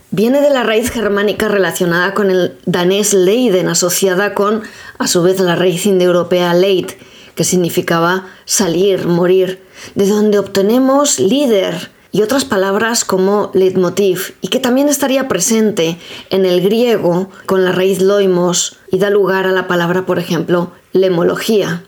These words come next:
que es la ciencia que estudia las enfermedades contagiosas, especialmente la plaga.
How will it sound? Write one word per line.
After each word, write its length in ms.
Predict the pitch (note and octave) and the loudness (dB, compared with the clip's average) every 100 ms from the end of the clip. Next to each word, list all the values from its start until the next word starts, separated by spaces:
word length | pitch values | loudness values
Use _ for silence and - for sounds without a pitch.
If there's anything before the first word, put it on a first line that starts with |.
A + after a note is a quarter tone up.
| - | -4
que 100 | E3+ | 0
es 80 | |
la 140 | F#3 F#3+ | 0 0
ciencia 440 | G3 F#3 F3 G#3+ | 0 0 2 0
que 80 | G3 | 0
estudia 600 | F#3 F3+ F#3 F#3 G3+ G3 | -4 0 0 2 0 -2
las 140 | E3+ F3 | -4 -2
enfermedades 720 | F#3 F3+ D#3 E3 F3 F3+ G3+ | -2 -2 -2 0 0 0 0
contagiosas, 960 | A3+ F#3+ D#3 - A3 G3 E3+ E3 E3 - - - - | -2 -2 -4 -2 0 0 0 -2 -4 -8 -18 -20 -12
especialmente 1000 | - - G3+ B3 A#3 A3+ G#3 G3 G#3+ G#3+ G#3+ | -8 -2 -2 0 0 2 2 0 0 0 0
la 200 | E3 E3 | -4 -2
plaga. 540 | E3 D#3 D3 D3+ E3+ | -2 -2 -4 -6 -10